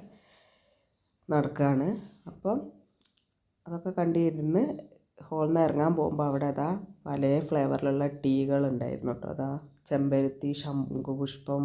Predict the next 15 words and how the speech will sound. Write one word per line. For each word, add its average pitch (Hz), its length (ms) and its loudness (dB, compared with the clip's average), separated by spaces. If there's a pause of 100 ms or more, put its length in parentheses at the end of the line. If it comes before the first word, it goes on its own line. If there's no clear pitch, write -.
(140)
റോസ്, 135 500 -2 (160)
മുല്ല, 131 340 0 (240)
താമര, 135 580 -2 (540)
അങ്ങനെ 285 260 6
ഒരുപാട് 254 400 6 (760)
വെറൈറ്റി 165 420 2 (100)
ടീകൾ 147 360 4
ഉണ്ടായിരുന്നു. 139 500 -4 (320)
അപ്പം 190 300 -8 (400)
നമ്മളതാ 156 520 0 (760)
പൈനാപ്പിൾ 151 540 -4 (120)
ടീ 160 80 -2 (120)
കുടിച്ചു 117 380 -6
നോക്കി 131 340 -12
ട്ടോ. 175 160 -6